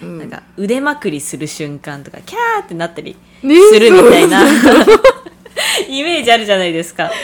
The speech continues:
Speaker 2: イメージですよ、イメージ。
Speaker 1: あー、まあ、まあ、
Speaker 2: そういうのあるじゃないですか。
Speaker 1: あるかも。
Speaker 2: なんかそういうのが胸キュンだと思うんですよ。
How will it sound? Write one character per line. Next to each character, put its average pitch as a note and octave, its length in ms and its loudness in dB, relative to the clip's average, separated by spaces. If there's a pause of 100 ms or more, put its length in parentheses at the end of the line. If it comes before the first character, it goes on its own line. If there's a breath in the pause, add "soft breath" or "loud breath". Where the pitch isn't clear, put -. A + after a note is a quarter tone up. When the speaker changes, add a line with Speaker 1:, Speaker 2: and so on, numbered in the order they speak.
(140)
Speaker 2:
イ B3+ 120 0
メ F#4+ 160 2
ー C4 40 0
ジ G#3 80 -6
で F#3 100 -2
す F#3 100 -8
よ、 E3+ 60 0
イ E3+ 60 -4
メ A3 180 0
ー E3+ 60 -4
ジ。 - 180 -16
Speaker 1:
あ B3+ 240 4
ー、 - 20 2
ま A#3 380 2
あ、 G#3+ 40 -6
ま B3 260 -4
あ、 A3 60 -6
Speaker 2:
そ D4+ 180 0
う D#4+ 40 0
い F#4 160 2
う - 20 -2
の A#3 120 2
あ G3 60 4
る F#3 100 -4
じ - 60 -6
ゃ E3+ 40 -6
な D#3 60 -10
い D3+ 40 -12
で D3 60 -14
す - 80 -20
か。 - 100 -20
Speaker 1:
あ F#3 40 -14
る A3 40 -10
か - 0 -
も。 G#3+ 40 -10
Speaker 2:
な F#3+ 40 -6
ん G3 40 -6
か - 40 -14
そ G4 200 -8
う - 20 -6
い G4+ 100 -6
う G#4 40 -8
の G4 100 -6
が F4+ 100 -2
胸 G#3+ 260 -4
キ G3+ 120 -12
ュ - 20 -8
ン - 40 -10
だ F#3 80 -4
と F#3 100 -14
思 C#3+ 100 -14
う C#3+ 40 -16
ん C#3 60 -18
で C3 60 -18
す - 120 -20
よ。 C#3+ 120 -18